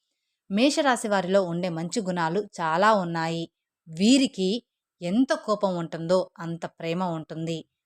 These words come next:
వీరు చాలా అందంగా ఉంటారు. అందరితో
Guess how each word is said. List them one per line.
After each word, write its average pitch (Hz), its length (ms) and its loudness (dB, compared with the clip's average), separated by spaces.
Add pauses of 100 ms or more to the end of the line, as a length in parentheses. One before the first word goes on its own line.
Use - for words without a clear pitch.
(180)
వీరు 185 420 2 (360)
చాలా 180 440 2
అందంగా 175 460 0
ఉంటారు. 165 500 -4 (420)
అందరితో 214 560 4